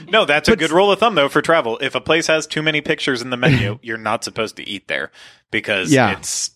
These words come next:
Speaker 1: tried, it's trying to get you in the door saying, "Oh, I see safe stuff, yeah, on this menu, so I can walk in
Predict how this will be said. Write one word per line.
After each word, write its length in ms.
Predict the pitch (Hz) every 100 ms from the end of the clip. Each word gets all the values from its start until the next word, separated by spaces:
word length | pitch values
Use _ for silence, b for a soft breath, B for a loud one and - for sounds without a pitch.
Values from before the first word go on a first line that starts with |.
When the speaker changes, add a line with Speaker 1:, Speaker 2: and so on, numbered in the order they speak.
| -
Speaker 1:
tried, 500 | - 120 117 107 -
it's 220 | 127 -
trying 280 | - 143 139
to 40 | 131
get 240 | 131 127
you 80 | 135
in 100 | 120
the 80 | 107
door 260 | 120 107
saying, 280 | 101 110 117
"Oh, 260 | 147 117 95 B B B
I 120 | 120
see 200 | - 123
safe 320 | - 123 101
stuff, 540 | - - 90 82 - - _ -
yeah, 180 | 107
on 240 | 110 110 104
this 240 | 101 -
menu, 360 | 95 85 87 92
so 220 | - 101
I 80 | 95
can 180 | - 98
walk 320 | 87 78 -
in 260 | 78 69